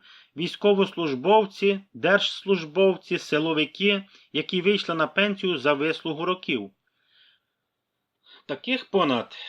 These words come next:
п'ятсот двадцять одна тисяча осіб, подумайте просто. І їхня середня пенсія — дванадцять тисяч чотириста вісімдесят шість гривень, що вдвічі більше за загальну середню.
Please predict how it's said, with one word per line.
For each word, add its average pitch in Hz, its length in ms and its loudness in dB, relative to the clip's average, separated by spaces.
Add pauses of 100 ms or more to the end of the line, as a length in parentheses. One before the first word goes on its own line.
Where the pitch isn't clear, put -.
(220)
п'ятсот 196 440 0
двадцять 214 380 0
одна 185 220 -4
тисяча 190 500 -2
осіб, 143 460 -2
подумайте 143 560 -2
просто. 98 480 -14 (420)
І 147 120 -8
їхня 190 340 0
середня 151 460 0
пенсія — 208 720 0 (440)
дванадцять 165 720 0
тисяч 226 560 -2
чотириста 196 540 0
вісімдесят 147 640 -2
шість - 500 -10
гривень, 107 500 -4 (480)
що - 260 -2
вдвічі 170 580 -2
більше 202 680 0
за 143 180 0
загальну 165 540 0
середню. 98 580 -4